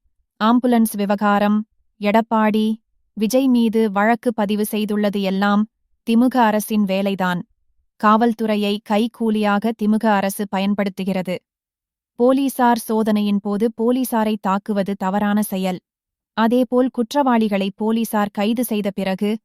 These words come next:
தவறி விழுந்து மாவுக்கட்டு போடுவதும் தவறான செயலாகும்.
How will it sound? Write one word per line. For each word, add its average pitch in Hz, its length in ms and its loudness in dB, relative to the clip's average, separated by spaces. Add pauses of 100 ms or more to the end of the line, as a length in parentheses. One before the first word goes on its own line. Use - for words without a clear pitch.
(300)
தவறி 262 400 2
விழுந்து 233 440 4
மாவுக்கட்டு 226 580 0
போடுவதும் 202 600 -2
தவறான 220 480 0
செயலாகும். 185 640 -4